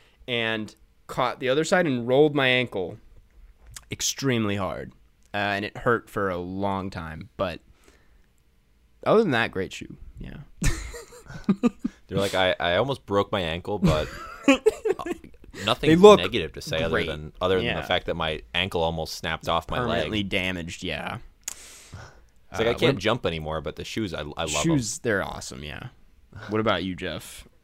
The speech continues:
Speaker 2: Um, so I've been traveling for, like, two months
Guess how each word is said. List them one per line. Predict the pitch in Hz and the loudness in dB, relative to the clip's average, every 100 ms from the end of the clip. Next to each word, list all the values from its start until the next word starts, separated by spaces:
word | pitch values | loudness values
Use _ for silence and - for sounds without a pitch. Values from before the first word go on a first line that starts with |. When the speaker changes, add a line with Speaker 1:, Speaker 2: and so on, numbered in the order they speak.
| - - - - - - - - - | -20 -20 -20 -20 -20 -20 -20 -20 -10
Speaker 2:
Um, | 92 82 82 85 85 - - - - | -6 -4 -6 -8 -10 -14 -20 -20 -18
so | - - 95 90 87 - | -14 -4 0 2 0 -2
I've | 87 104 | -2 -4
been | 123 | -4
traveling | - - 80 78 76 | -6 -4 -4 -4 -8
for, | - 80 71 | -10 -8 -8
like, | 73 67 - | -8 -10 -12
two | - 95 | -8 -6
months | 85 85 - - - | -4 -8 -10 -14 -16